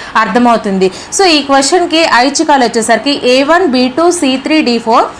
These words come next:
సెకండ్ వన్ ఏ టూ, బీ వన్, సీ ఫోర్, డీ త్రీ. థర్డ్ వన్ ఏ ఫోర్, బీ త్రీ, సీ వన్, డీ టూ. ఫోర్త్ వన్ ఏ త్రీ, బీ టూ, సీ వన్, డీ ఫోర్. So, కరెక్ట్ ఆన్సర్ని కామెంట్ సెక్షన్‌లో కామెంట్ చేసేయండి, ఫ్రెండ్స్. So, మనకి కరెక్ట్ ఆన్సర్ వచ్చేసరికి second one is the right answer అండి. సెకండ్ వన్.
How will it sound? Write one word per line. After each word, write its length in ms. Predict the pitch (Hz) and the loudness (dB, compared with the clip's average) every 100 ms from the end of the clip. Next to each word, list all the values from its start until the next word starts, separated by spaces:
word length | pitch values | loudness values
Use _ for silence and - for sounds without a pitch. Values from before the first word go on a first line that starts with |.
| - - - - | -18 -20 -16 -4
సెకండ్ 300 | 302 311 285 | -2 0 0
వన్ 120 | 262 - | 0 0
ఏ 180 | 247 285 | 0 2
టూ, 200 | 359 330 | 0 0
బీ 240 | 262 269 | 2 2
వన్, 200 | 302 320 | 2 0
సీ 260 | 320 277 285 | 0 0 2
ఫోర్, 280 | 339 349 | 2 2
డీ 180 | 254 247 | 2 0
త్రీ. 380 | 233 240 294 427 - - | 0 0 2 0 -6 -2
థర్డ్ 260 | 311 294 277 | 2 2 2
వన్ 140 | 269 - | 0 0
ఏ 200 | 254 285 | 0 0
ఫోర్, 240 | 311 359 349 | 2 2 2
బీ 260 | 262 269 | 0 -2
త్రీ, 260 | 277 330 349 | 0 0 0
సీ 300 | - 269 269 | 0 0 2
వన్, 240 | 302 302 | 0 0
డీ 160 | 247 233 | 0 0
టూ. 320 | 233 269 440 - - | 0 2 0 -4 -4
ఫోర్త్ 300 | 320 320 311 | 2 2 2
వన్ 140 | 254 233 - | -2 -2 -2
ఏ 180 | 262 294 | -2 0
త్రీ, 240 | 359 370 | 0 0
బీ 260 | 262 269 269 | 2 0 2
టూ, 200 | 330 349 | 2 0
సీ 300 | 339 262 254 | 0 -2 0
వన్, 220 | 285 294 | 0 2
డీ 140 | 226 | -2
ఫోర్. 220 | 226 202 | -2 -4
So, 200 | 208 277 | -2 -2
కరెక్ట్ 300 | 269 285 302 | 0 0 2
ఆన్సర్ని 380 | 302 294 294 285 | 0 0 -2 -2
కామెంట్ 380 | 285 240 262 254 | 0 0 0 -2
సెక్షన్‌లో 360 | 254 269 247 226 | -4 -2 -2 0
కామెంట్ 420 | 220 214 220 220 | 0 0 -2 -2
చేసేయండి, 400 | 208 214 202 196 | -2 0 -2 -2
ఫ్రెండ్స్. 320 | 226 311 466 - - - - - - _ _ _ - - - - - - - - - - - - - - - - - - | 0 0 -2 -10 -16 -20 -20 -20 -20 _ _ _ -20 -20 -20 -20 -20 -20 -20 -20 -20 -20 -20 -20 -20 -20 -20 -20 -10 0
So, 100 | 330 | 2
మనకి 300 | 320 320 330 | 2 0 0
కరెక్ట్ 320 | 311 285 302 330 | 2 2 2 0
ఆన్సర్ 260 | 339 349 | 2 2
వచ్చేసరికి 420 | 311 302 302 285 | 2 2 0 2
second 340 | 302 277 285 302 | 0 0 0 0
one 180 | 302 294 | 2 2
is 140 | 269 | 2
the 160 | 277 262 | 2 2
right 400 | 233 233 247 247 | 2 2 2 2
answer 200 | 247 226 | 2 0
అండి. 280 | 220 277 | 2 0
సెకండ్ 380 | 330 240 240 233 | 2 0 0 0
వన్. 180 | 240 | 0